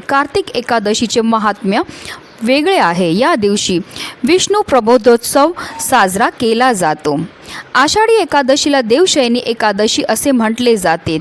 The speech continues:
तर कार्तिकी एकादशीला देव उठणी एकादशी असे म्हटले जाते. यंदा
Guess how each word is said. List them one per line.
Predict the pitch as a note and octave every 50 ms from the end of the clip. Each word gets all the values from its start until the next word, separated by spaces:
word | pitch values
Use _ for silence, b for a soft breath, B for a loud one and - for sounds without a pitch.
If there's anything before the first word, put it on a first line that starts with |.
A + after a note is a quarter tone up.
| - -
तर | G3+ F3 D#3+ - - B B B B B B - -
कार्तिकी | C4+ C#4 D#4+ - - G#4 - - G#4+ -
एकादशीला | - A3+ - B3 A#3 G#3+ G#3 G#3+ G#3+ - A#3 G#3 G3 F#3
देव | F3+ A#3+ C#4 C4 -
उठणी | D#4 D4+ - E4 F4 - -
एकादशी | A3 - A#3 G#3+ F#3+ G3 G3+ - - G#3
असे | G3 - - A#3+ E4+ - B B B B B -
म्हटले | A#3+ D4 F4 E4 - B3+ G3 F3 F3+
जाते. | F3 F3+ E3+ D#3+ - - F3 - - E3+ - - - - - - - - - - - B B B B B B B B -
यंदा | C4 C#4 C4+ B3 G#3+ G3+ G#3 G3+